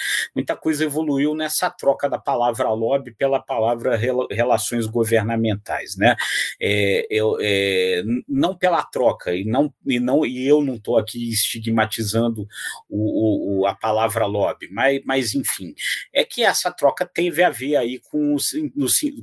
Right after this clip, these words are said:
com o sentido de tentar, é, tirar esse estigma, né? É, é, é, as empresas, e aí isso também tem a ver com todos esses escândalos de corrupção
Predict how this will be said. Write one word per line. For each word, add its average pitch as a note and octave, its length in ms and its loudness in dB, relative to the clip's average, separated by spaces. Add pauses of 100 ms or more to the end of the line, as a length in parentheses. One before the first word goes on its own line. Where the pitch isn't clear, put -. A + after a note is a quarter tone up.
com C#3 100 -2
o A#2+ 40 0
sentido B2 420 -2
de A#2 160 -4
tentar, A#2 540 -2 (420)
é, A2 640 -2
tirar B2 480 -2
esse - 220 -6
estigma, F#2 640 -2
né? A#2+ 160 2 (400)
É, A2 100 0
é, F#2+ 1500 0
é, - 0 - (140)
as C#3 180 0
empresas, D3 800 -2
e A#2 100 0
aí C3 360 0
isso - 200 0
também C#3 280 0
tem C#3+ 180 -2
a A2+ 100 4
ver A#2+ 260 0
com A2+ 140 -10
todos B2 320 -2
esses B2+ 220 0
escândalos A#2+ 580 0
de G#2 120 -4
corrupção A2+ 680 0